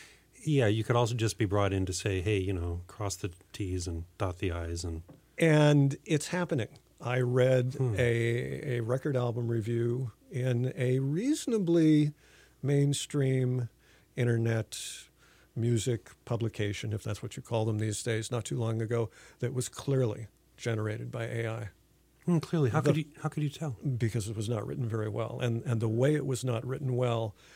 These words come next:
Speaker 2: was obvious in terms of grammar and syntactical use and repetition and a lot of things that you look for. And I was thinking, what surprised me was not so much that it existed,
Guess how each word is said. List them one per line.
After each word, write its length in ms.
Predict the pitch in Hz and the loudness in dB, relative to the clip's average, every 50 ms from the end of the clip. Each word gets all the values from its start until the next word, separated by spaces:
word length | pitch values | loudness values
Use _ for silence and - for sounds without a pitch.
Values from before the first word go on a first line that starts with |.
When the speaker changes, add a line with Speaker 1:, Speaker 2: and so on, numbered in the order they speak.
| - - _ _ _ - | -20 -20 _ _ _ -8
Speaker 2:
was 420 | 156 131 127 117 113 110 110 - - - | -4 0 0 2 0 0 -2 -6 -6 -2
obvious 580 | 131 123 127 120 120 127 120 120 117 - - | 0 0 0 2 0 0 0 -2 -2 -4 -4
in 140 | 120 117 117 | -4 -4 -4
terms 420 | - - 120 120 117 113 110 - | -2 -2 -2 0 -2 -2 -4 -4
of 440 | 127 120 113 117 113 107 107 - - - | -2 -2 -2 -2 -4 -6 -10 -16 -14 -8
grammar 400 | - 117 113 110 113 117 113 110 | -4 -2 0 0 0 -2 -2 -2
and 140 | 107 110 110 | -2 -4 -4
syntactical 800 | - 120 110 - - - 117 113 110 - - - - - 120 | -4 -6 -6 -6 -6 -4 -2 -2 -2 -4 -6 -10 -8 -6 -4
use 440 | 110 107 110 113 113 113 - - - | -2 -2 -2 -2 -2 -4 -4 -4 -4
and 220 | 117 113 107 107 - - - - - - - - - | -2 -2 -2 -4 -6 -8 -16 -20 -20 -20 -20 -8 -2
repetition 760 | - 117 110 - 110 - - 120 113 - - 120 107 107 95 - _ _ _ _ _ - 226 | -2 0 0 0 -2 -2 0 0 0 0 0 -2 -2 -4 -4 -6 _ _ _ _ _ -10 -6
and 200 | 139 120 120 113 | -4 -4 -2 -2
a 40 | 113 | 0
lot 220 | 117 113 110 110 | 0 0 0 0
of 80 | 120 - | -2 -2
things 600 | - 123 117 110 107 110 110 - - - - - _ _ _ - | -4 -4 -4 -2 -4 -6 -6 -8 -10 -10 -12 -16 _ _ _ -10
that 200 | - 131 - - | -8 -8 -6 -4
you 80 | 139 123 | -4 -2
look 180 | 117 127 123 - | -2 -2 -2 -2
for. 260 | - 127 120 117 120 | -2 0 0 2 2
And 100 | 120 127 | 2 2
I 80 | 127 | 2
was 180 | 127 127 - - | 2 0 0 0
thinking, 300 | 156 147 135 - 139 123 - - - - - - - - | 0 0 2 2 0 0 -2 -8 -20 -20 -20 -20 -8 0
what 180 | - 165 160 - | 4 4 4 4
surprised 600 | - - 147 - - 156 170 196 220 214 - - | 2 -2 -2 0 2 2 4 4 2 2 2 2
me 120 | 147 135 | 2 2
was 200 | 127 135 131 - | 2 2 0 2
not 180 | 156 151 143 - | 2 2 2 2
so 180 | - - 143 | 0 0 0
much 300 | 131 139 135 127 - - | 2 2 2 0 0 -2
that 120 | - 135 127 | -2 0 0
it 100 | 123 123 | 0 0
existed, 720 | 127 113 117 113 - 156 170 - - - 113 110 107 | 0 -2 -2 0 0 0 0 0 -2 -4 -4 -4 -4